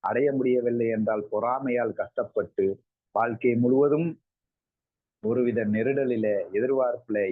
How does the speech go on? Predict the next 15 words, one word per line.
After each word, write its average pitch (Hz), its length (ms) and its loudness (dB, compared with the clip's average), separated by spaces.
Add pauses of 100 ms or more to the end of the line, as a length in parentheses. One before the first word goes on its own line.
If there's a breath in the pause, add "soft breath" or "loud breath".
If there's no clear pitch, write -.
ஏக்கத்துல, 113 580 -2 (200)
கஷ்டத்துல, 117 560 -4 (220)
குழப்பத்துல, 120 640 0 (220)
பயத்துல, 127 480 0 (960)
அப்படியே 120 480 0
ஒரு 120 280 2 (160)
அனுபவமே 131 680 -2
இல்லாம 131 800 0 (920)
ஏதோ 113 380 2 (160)
ஒண்ணு 147 260 0
ஒரு 127 200 0
இதுலயே 131 540 2 (180)
தள்ளிட்டு 127 400 -2
போயிட்டு 123 260 -2
இருந்ததுன்னா, 113 500 -2